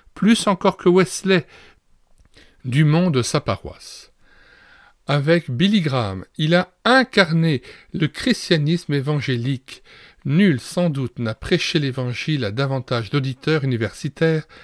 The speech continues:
sur tous les continents. John Stott croit au Christ, John Stott espère en lui, John Stott aime le Seigneur qu'il sert. Laissons-nous entraîner à sa suite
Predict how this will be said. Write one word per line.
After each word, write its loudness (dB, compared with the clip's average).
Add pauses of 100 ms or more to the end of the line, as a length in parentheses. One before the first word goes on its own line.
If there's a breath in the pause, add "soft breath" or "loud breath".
(240 loud breath)
sur -4
tous -2
les 6
continents. -6 (1120)
John -2
Stott -4 (540 soft breath)
croit 4
au -8
Christ, -8 (360 soft breath)
John 0
Stott -6 (160)
espère 0
en 0
lui, -4 (380 soft breath)
John 2
Stott -8 (140)
aime 4
le -2
Seigneur -6
qu'il -14
sert. -6 (1040)
Laissons-nous 2
entraîner -2
à -2
sa -8
suite -6